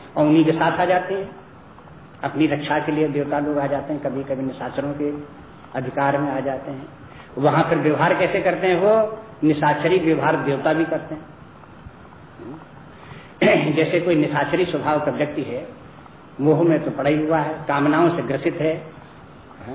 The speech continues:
कामनाओं के माने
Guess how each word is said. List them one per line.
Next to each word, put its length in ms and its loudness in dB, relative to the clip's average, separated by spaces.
कामनाओं 340 4
के 100 0
माने 420 2